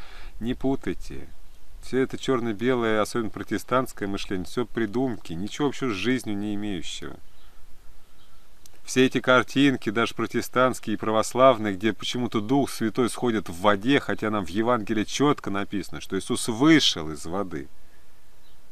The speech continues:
И это очень огромная разница. Он вышел из воды, и на берегу, на суше он был крещён Духом Святым.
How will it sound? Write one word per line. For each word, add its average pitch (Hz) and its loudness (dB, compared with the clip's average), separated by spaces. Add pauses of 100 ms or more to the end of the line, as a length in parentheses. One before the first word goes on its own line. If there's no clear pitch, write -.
(1300)
И 107 2
это 151 4
очень 160 2
огромная 120 2
разница. 92 -4
Он 85 -4
вышел 123 2
из 80 -6
воды, 82 -2
и 87 0
на 101 0
берегу, 120 4
на 104 4
суше 139 2
он 87 -2
был 85 -2
крещён 82 -6
Духом 82 -8
Святым. - -8